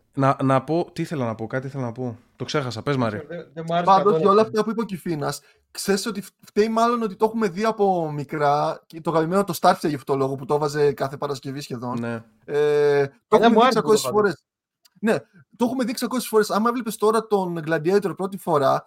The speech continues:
Speaker 3: εγώ πιστεύω θα ενθουσιαζόσουν.
Speaker 1: Δηλαδή, να, να, με την ανατροπή, ξέρω εγώ, ή κάτι τέτοιο,
Speaker 3: Ναι,
Speaker 1: κάπως.
Speaker 3: το story
Speaker 2: Δεν
Speaker 3: είναι
Speaker 2: είχε
Speaker 3: πολύ
Speaker 2: ανατροπή.
Speaker 3: όμορφο. Πιάνει ωραία πράγματα.
Speaker 1: Μπορώ να πω ότι, μπορώ να πω ότι είναι λίγο handicap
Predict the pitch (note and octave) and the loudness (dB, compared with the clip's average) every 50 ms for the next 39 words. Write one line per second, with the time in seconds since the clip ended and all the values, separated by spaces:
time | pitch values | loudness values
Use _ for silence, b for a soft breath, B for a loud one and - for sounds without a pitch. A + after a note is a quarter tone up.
0 | _ _ _ - E3 F3+ G#3+ G#3+ - B3+ B3 B3 A3 A#3 A3 A3 A3 G#3+ F#3+ F#3+ | _ _ _ -8 -6 -4 -4 -6 -4 -6 -6 -2 0 0 2 2 2 2 0 -2
1 | F3+ - G#3 F3 E3+ A#3 A#3+ - C#3 D3 D3 C#3+ D#3 F3 F#3 F#3 F3+ F3+ E3+ D#3 | -2 -2 -2 0 0 -2 -2 2 6 6 6 6 6 6 6 8 8 8 6 6
2 | - D#3+ D3+ D#3 D3+ D3 D3 C#3 C#3+ C#3+ C#3+ C#3+ C#3+ C#3+ D3 C#3 B2+ - D#3+ D3 | 4 2 2 4 4 4 2 2 2 2 4 4 4 4 4 0 2 2 0 0
3 | C3 - B2+ A2 A2+ G#2+ A2+ A#2 A#2 A2+ B2 A#2+ A2 - B2 A#2+ A#2+ - - - | 0 0 -2 -2 -2 0 0 -2 0 2 0 0 0 0 -2 -4 -4 -4 -8 -12
4 | G#2 G#2 - _ - - G#2+ G#2 - A3+ - - G3+ G3 - - G#3 F#3+ F#3 F3 | -12 -12 -12 _ -8 -4 -2 -2 -2 -4 -4 -4 -6 -6 -2 -4 -2 0 0 -2
5 | G3+ A#3 C4+ B3 A3 A#3 A#3+ A#3+ C4+ C#4 C4+ B3 G#3 E3 C#3 - - C3+ B2+ B2+ | -2 -4 -4 -2 0 0 0 2 2 2 2 4 4 2 2 0 -4 -4 -4 -4
6 | C3 - - G3 G3 A3+ A#3 B3 A#3 A3 B3+ C4+ C4 B3+ A3 F#3 D#3 B2+ - B2+ | -8 -6 2 2 2 4 4 2 2 2 4 2 2 4 4 4 4 2 0 -8
7 | B2+ - C3 B2 - _ _ _ _ - D#3+ C3+ D3+ D#3 F3 G3 G#3 F#3+ - F3+ | -8 -8 -10 -12 -14 _ _ _ _ -4 4 6 8 8 10 10 8 8 8 6
8 | F#3+ F#3+ - G3 F#3 F3+ F3+ F3 D#3+ - D3 C3 C#3+ D3 E3 F3 F3+ E3 C#3 - | 2 4 4 4 4 4 4 2 0 -2 -2 -2 2 2 4 4 4 4 2 2
9 | E3+ F3 E3+ - D#3+ C#3+ D3 D#3 E3+ F3 F3 D#3 C3+ B2+ A#2+ A#2+ B2+ B2 A#2+ - | 0 0 0 0 -2 -2 0 0 0 0 0 0 0 0 0 0 0 -2 -2 0
10 | C3 B2+ B2+ B2 B2+ - - A2+ | 0 2 2 2 0 -2 -2 -4